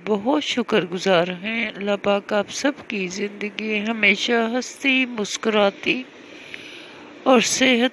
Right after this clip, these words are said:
तंदुरुस्ती अल्लाह पाक सबको अता फरमाए। आमीन सुम्मा आमीन। हमारे न्यू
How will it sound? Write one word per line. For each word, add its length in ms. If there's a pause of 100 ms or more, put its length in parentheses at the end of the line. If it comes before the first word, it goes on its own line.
तंदुरुस्ती 680
अल्लाह 240
पाक 360
सबको 460
अता 380
फरमाए। 680
आमीन 720
सुम्मा 320
आमीन। 420 (3500)
हमारे 420
न्यू 240